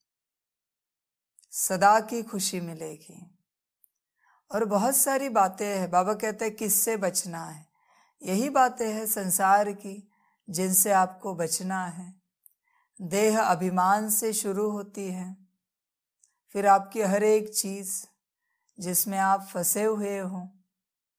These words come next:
आपकी बुद्धि फंसी हुई है, उन सब से बुद्धि निकाल कर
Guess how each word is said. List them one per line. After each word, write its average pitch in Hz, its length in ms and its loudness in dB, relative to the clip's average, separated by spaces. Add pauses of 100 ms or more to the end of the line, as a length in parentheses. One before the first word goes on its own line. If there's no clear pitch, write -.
(880)
आपकी 175 300 -6
बुद्धि 190 420 -4
फंसी 220 400 -2
हुई 196 320 -2
है, 190 220 -8 (1500)
उन 220 100 -6
सब 220 320 -2
से 254 220 4
बुद्धि 208 360 -2
निकाल 208 560 4
कर 233 320 -10